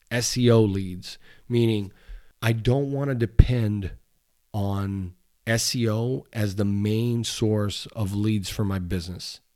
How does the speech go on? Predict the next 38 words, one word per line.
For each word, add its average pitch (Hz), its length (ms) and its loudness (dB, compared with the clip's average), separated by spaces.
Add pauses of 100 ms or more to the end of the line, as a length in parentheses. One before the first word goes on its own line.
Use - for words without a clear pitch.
It's - 460 -4 (100)
S 117 260 -2
E 123 120 0
O, 135 260 -2 (220)
it 123 240 -10
is 95 180 -4
important. 120 640 4 (500)
I 98 120 -6
need 104 260 0
to 104 100 0
do 113 240 6
it, 147 220 0 (200)
which 101 200 -8
means 101 260 -4
I 95 80 -4
need 98 180 -2
to 101 60 -8
create 101 300 -2
lots 95 260 -6
of - 120 -12
content 117 520 -4
and 95 100 -10
optimize 104 640 -4
regularly, 120 800 0 (360)
build 98 280 -2
links 110 400 0
and 101 100 -2
all 98 140 -4
of 92 100 -6
that, 113 240 -8
which 101 180 -8
we're 107 100 -8
gonna 98 200 -6
talk 110 260 -6
about 120 280 -4
in 131 80 -6
this 131 180 -4
episode. 156 380 0